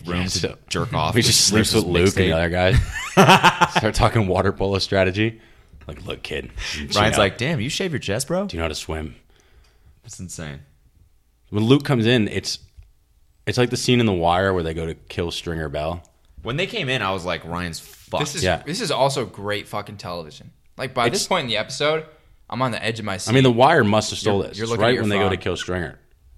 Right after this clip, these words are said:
Speaker 2: They're debate. Ryan knows he's
Speaker 1: Whoa,
Speaker 2: sort of
Speaker 1: whoa,
Speaker 2: fucked.
Speaker 1: whoa! Spoiler alert.
Speaker 2: The
Speaker 1: I haven't
Speaker 2: Wire?
Speaker 1: seen The Wire.
Speaker 2: <laughs> Well, that's our next spot.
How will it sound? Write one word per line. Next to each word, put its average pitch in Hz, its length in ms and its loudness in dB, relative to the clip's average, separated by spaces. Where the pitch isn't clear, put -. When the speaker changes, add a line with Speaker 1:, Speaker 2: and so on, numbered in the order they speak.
Speaker 2:
They're 107 140 0
debate. 131 420 4
Ryan 135 240 6
knows 120 220 2
he's - 80 0
Speaker 1:
Whoa, 151 60 0
Speaker 2:
sort 113 120 4
of 98 80 -2
Speaker 1:
whoa, 143 260 2
Speaker 2:
fucked. 98 120 -10
Speaker 1:
whoa! 131 260 -4
Spoiler 131 600 -6
alert. 87 420 -8
Speaker 2:
The 104 100 4
Speaker 1:
I - 80 8
haven't 165 140 8
Speaker 2:
Wire? 127 240 10
Speaker 1:
seen 185 120 2
The 170 80 -2
Wire. 101 300 -2
Speaker 2:
<laughs> - 40 -2
Well, 120 100 6
that's 127 180 6
our 120 100 8
next 117 220 6
spot. 123 360 4